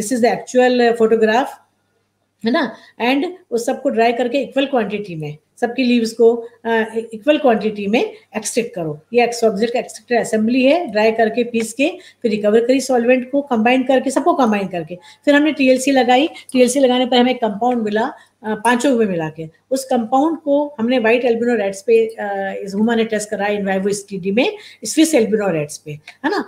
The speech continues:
इस, अ, पीबीआरआई लैब में किया, उसके लिए परमिशन ली गई। तो six animals of each in the three different groups will be treated with a single dose of डीएमबीए, जिससे अपने को ट्यूमर बढ़ता है, स्किन, स्किन कैंसर के लिए होता है, स्किन पेप्लोनिया के लिए इफेक्टिव है ये, है ना?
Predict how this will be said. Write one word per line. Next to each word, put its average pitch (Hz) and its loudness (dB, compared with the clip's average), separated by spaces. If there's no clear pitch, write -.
इस, 214 -2
अ, - -14
पीबीआरआई 226 4
लैब 196 0
में 233 0
किया, 254 0
उसके 226 -6
लिए 226 0
परमिशन 208 -2
ली 240 2
गई। 262 4
तो - -18
six 277 -2
animals 233 0
of 233 0
each 247 0
in 214 -2
the 220 -6
three 240 -4
different 208 -4
groups 240 0
will 208 -2
be 214 -8
treated 269 2
with 254 0
a 269 0
single 262 4
dose 233 6
of 226 -4
डीएमबीए, 180 0
जिससे 226 -2
अपने 254 0
को 285 0
ट्यूमर 247 2
बढ़ता 220 2
है, 226 2
स्किन, 220 -2
स्किन 269 -2
कैंसर 208 -2
के 196 -14
लिए 175 -6
होता 165 -6
है, 196 -6
स्किन 277 -2
पेप्लोनिया 233 2
के 220 -4
लिए 240 2
इफेक्टिव 196 -2
है 165 -4
ये, 160 -6
है - -8
ना? 320 0